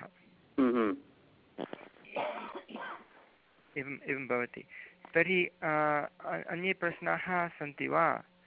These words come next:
Speaker 1: त-, त-, तत् रूपं, अ,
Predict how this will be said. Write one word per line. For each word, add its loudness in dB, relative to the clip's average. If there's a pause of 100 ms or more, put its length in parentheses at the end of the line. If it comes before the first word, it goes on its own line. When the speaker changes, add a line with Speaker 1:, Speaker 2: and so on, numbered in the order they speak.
(500)
Speaker 1:
त-, 12
त-, 12 (100)
तत् 12
रूपं, 12
अ, 12